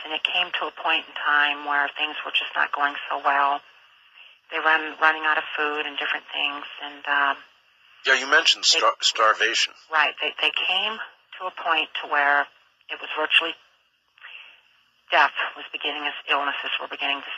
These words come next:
Speaker 1: set in. One of the members of the family, who shall remain nameless, because it would give away directly into the family tree, and I'm not gonna do that, sought help from God.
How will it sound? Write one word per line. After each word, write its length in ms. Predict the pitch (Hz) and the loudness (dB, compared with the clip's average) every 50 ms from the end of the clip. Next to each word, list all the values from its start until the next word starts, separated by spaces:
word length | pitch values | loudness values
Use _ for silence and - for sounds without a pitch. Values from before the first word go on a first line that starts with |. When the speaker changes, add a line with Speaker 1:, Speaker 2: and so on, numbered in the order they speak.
| - | -6
Speaker 1:
set 160 | 135 135 127 | -4 -4 -2
in. 200 | 139 135 131 131 127 131 - - _ _ _ _ _ _ _ _ _ | 0 0 0 -2 -2 -6 -16 -20 _ _ _ _ _ _ _ _ _
One 100 | 156 170 | -6 -4
of 80 | 185 | -4
the 80 | 180 185 | -4 0
members 260 | 185 180 170 160 175 - | 0 0 0 0 -2 -4
of 60 | 160 151 | -6 -8
the 100 | - - - | -10 -8 -6
family, 300 | 151 147 143 143 147 151 156 | -4 -4 -4 -4 -6 -6 0
who 80 | 156 | 4
shall 240 | 147 - - 160 160 | 4 4 6 4 2
remain 300 | 160 165 151 147 143 139 139 | 0 -2 -6 -6 -6 -4 -4
nameless, 420 | 135 139 139 139 139 143 156 - - - - - - _ _ _ _ _ _ _ - | -4 -4 -4 -2 -2 -2 -2 -2 -6 -6 -8 -10 -14 _ _ _ _ _ _ _ -20
because 160 | - - 147 - - | -14 -14 -14 -12 -10
it 40 | - | -12
would 140 | - - | -4 -2
give 100 | - 147 147 | -2 0 0
away 280 | 147 143 143 147 143 - | 0 2 2 2 2 0
directly 420 | 139 139 147 147 147 - 147 147 147 | -2 2 2 2 2 2 -2 -2 -2
into 180 | 143 - - | -2 -4 -6
the 100 | 143 143 - - | -6 -6 -4 -2
family 300 | 143 139 139 135 139 - | -2 -2 -2 -6 -4 -2
tree, 240 | - - - 143 143 | 0 0 2 0 0
and 80 | 143 139 | 0 -2
I'm 60 | 135 139 | -2 -2
not 120 | 143 - | -2 -2
gonna 180 | - 143 147 143 | -2 -4 -4 -4
do 120 | - 143 143 | -6 -6 -2
that, 260 | 147 139 139 147 156 - _ - - - - - - - - - - - - - - - - - _ _ _ _ _ _ _ _ _ - - - - | 0 4 4 4 2 0 _ -20 -20 -20 -20 -20 -20 -20 -20 -20 -20 -20 -20 -20 -20 -20 -20 -20 _ _ _ _ _ _ _ _ _ -18 -14 -4 2
sought 300 | 220 208 208 202 - - - - - - | 4 6 6 4 4 0 -6 -4 -4 0
help 220 | 190 180 170 165 - - - - - - | 0 0 0 0 -2 -6 -8 -6 -8 -8
from 160 | - 151 156 147 | -8 -10 -6 -4
God. 300 | 143 131 120 113 113 107 | -4 -2 -2 -2 -4 -4